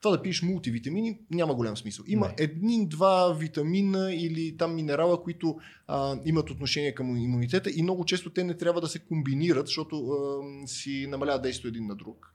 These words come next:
Speaker 2: Да.
Speaker 1: А не като изпиеш една таблетка, те половината неща вътре, нали, едни са масно разтворими, други са водоразтворими
Speaker 2: М.
Speaker 1: витамини, пък, а, цинк хубаво ще пиеш, ма той като в комбинация с калци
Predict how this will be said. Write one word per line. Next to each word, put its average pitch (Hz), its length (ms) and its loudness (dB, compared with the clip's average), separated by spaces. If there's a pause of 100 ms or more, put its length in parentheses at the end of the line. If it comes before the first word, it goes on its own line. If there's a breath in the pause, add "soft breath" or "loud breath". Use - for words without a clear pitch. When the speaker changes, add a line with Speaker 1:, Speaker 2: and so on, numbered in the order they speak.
(160)
Speaker 2:
Да. 98 120 4
Speaker 1:
А 139 80 2
не 156 100 4
като 151 140 -8
изпиеш 147 300 0
една 143 140 -2
таблетка, 175 380 0
те 170 80 -2
половината 160 360 -2
неща 131 440 0
вътре, 123 240 -6
нали, 117 200 -4 (440 loud breath)
едни 151 160 4
са 156 120 -6
масно 151 280 -2
разтворими, 156 380 -2
други 156 160 0
са 147 120 -2
водоразтворими 131 640 -2
Speaker 2:
М. 95 60 4
Speaker 1:
витамини, 170 440 0
пък, - 240 -6
а, 156 200 0 (140)
цинк 175 240 -2
хубаво 160 220 -2
ще - 120 -4
пиеш, 165 200 0
ма 147 100 -4
той 151 140 -4
като 135 260 -6
в 127 60 -14
комбинация 135 440 -4
с - 40 -10
калци 127 460 -2